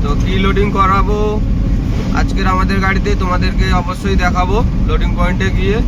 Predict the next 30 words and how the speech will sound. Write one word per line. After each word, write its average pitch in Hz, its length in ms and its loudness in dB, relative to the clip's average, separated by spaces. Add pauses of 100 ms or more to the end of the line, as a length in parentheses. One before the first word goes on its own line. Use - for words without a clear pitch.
(320)
তো 180 60 -2
চলো 175 340 0
লোডিং 180 380 0
পয়েন্টে 185 340 0
যাই 175 260 0
আগে। - 300 0 (400)
তো 151 60 -2
এখান 175 300 -4
থেকে 202 260 -2
আমাকে 185 440 0
পাঁচ 165 240 0
কিলোমিটার 180 540 2
থেকে - 520 0
সাত 165 280 -2
কিলোমিটার - 380 -2
যেতে - 220 0
হবে 170 260 0
লোডিং 160 360 -2
পয়েন্ট। 165 260 0 (4000)
বন্ধুরা, 175 600 0
finally 170 400 0
লোডিং 160 340 -4
পয়েন্টে 160 340 -2
চলে 160 280 -4
এলাম। 170 280 -2
আসার 143 260 -8
সঙ্গে 151 260 -8
সঙ্গে 156 300 -6
গাড়ি 151 540 -2
সাইড 139 180 -4